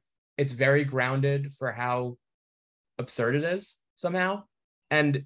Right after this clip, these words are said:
like you were saying, it's, like, four movies at once, but somehow it doesn't feel disjointed. It's all one thing that goes together. Like, it's one piece of art that makes sense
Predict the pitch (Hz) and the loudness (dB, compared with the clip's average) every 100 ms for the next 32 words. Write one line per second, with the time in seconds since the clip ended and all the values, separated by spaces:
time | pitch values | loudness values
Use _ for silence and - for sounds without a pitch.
0 | - 147 135 139 147 139 147 139 139 139 | 0 0 0 0 0 0 -2 -2 -2 -4
1 | 143 131 135 131 127 113 120 143 147 139 | -2 0 2 0 -2 -4 -4 -4 -4 -4
2 | 156 170 156 151 143 - 135 131 135 139 | -2 0 0 0 -4 -6 -4 -2 -2 -4
3 | - _ _ _ _ _ _ - 127 - | -8 _ _ _ _ _ _ -6 -4 -2
4 | 113 131 151 170 - _ 127 131 127 127 | -2 0 -2 -4 -10 _ -10 -4 0 2
5 | 123 113 - _ _ 131 127 123 120 113 | 2 0 -6 _ _ -2 0 0 0 -6
6 | - _ 139 131 120 113 117 117 104 101 | -14 _ -2 0 0 -2 -4 -2 -4 -4
7 | 98 113 110 123 123 123 123 127 120 117 | -8 -10 -8 -6 -2 0 -2 -4 -8 -6
8 | 101 104 98 107 117 107 - 110 107 110 | -4 -4 -4 -4 -4 -6 -6 -10 -10 -12